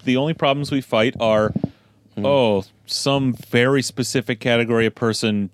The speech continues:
Speaker 1: just doesn't have a place to sleep tonight only, you know? And
Speaker 2: Yeah.
Speaker 1: that's it. That's all we do. What's funny about, like, the whole,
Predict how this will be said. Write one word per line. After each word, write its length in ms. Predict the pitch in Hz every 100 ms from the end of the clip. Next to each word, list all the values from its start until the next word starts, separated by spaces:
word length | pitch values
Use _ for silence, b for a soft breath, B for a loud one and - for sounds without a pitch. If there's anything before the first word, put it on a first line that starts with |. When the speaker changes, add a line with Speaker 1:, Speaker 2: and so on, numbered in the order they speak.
| -
Speaker 1:
just 380 | 123 120 -
doesn't 240 | 123 113 110
have 160 | 110
a 60 | 104
place 260 | - 110 98
to 100 | 107
sleep 460 | - 113 101 - -
tonight 480 | - 104 101 95
only, 480 | 92 90 80 71 78 101
you 160 | 101
know? 100 | 101
And 80 | 104
Speaker 2:
Yeah. 40 | 104
Speaker 1:
that's 200 | 180 -
it. 180 | 110 107
That's 180 | 127 151
all 120 | 135
we 100 | 123
do. 220 | 117 101 B B B B B B
What's 200 | 185 -
funny 440 | - - 190 226
about, 260 | 214 165 -
like, 200 | 147 -
the 140 | 135
whole, 420 | 139 135 123 120